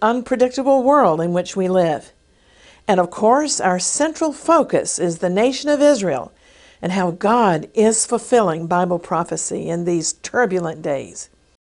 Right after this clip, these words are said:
We send out email alerts of all our new videos, and you can also read our Exploits Ministry magazine free online. All you need to do is let us have your email address.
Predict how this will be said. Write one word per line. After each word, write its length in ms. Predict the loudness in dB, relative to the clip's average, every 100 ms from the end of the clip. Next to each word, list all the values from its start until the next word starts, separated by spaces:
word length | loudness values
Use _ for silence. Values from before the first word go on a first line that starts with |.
| _ _ _ _ _ _
We 140 | 2 2
send 280 | 2 4
out 220 | 4 4 0
email 360 | 2 4 4
alerts 520 | 2 4 4 4 2
of 140 | -2 0
all 340 | 2 4 4 2
our 160 | 0
new 200 | 0 -2
videos, 640 | -2 -2 0 0 0 -4 -12 _ _ _ _ -2
and 220 | 0 2
you 120 | 0
can 180 | 2 0 2
also 440 | 2 2 2 0
read 360 | 0 0 0 2
our 180 | 0 -2
Exploits 640 | -6 -6 -4 -2 -2 -2
Ministry 440 | -4 -4 -4 -4 -2
magazine 920 | -2 0 2 2 0 -6 -8 -8 -10
free 520 | -14 -8 -2 0 0 -2
online. 720 | -2 -2 -4 -4 -6 -10 -16 _ _ _ _ _ _ _
All 140 | 2 2
you 140 | 2
need 220 | 2 0 0
to 80 |
do 260 | 2 4 4
is 220 | 2 2
let 180 | 2 2
us 120 | 2
have 360 | 0 0 2 2
your 160 | -2 -2
email 340 | -2 0 0
address. 640 | -2 0 0 0 -4 -12